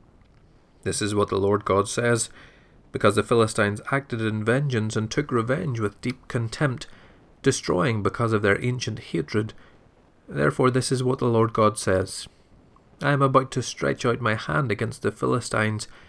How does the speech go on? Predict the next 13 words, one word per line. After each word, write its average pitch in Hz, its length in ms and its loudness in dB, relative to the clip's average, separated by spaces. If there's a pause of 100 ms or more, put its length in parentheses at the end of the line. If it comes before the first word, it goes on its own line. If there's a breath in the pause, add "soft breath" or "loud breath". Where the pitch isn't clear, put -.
(320 loud breath)
cutting 165 280 0
off 151 180 6
the 139 100 2
Cherethites 110 720 0
and 120 160 -4
wiping 135 340 0
out 113 160 4
what 113 220 -2
remains 117 460 0
of 95 80 0
the 101 80 2
coastal - 480 -4
peoples. 117 540 -2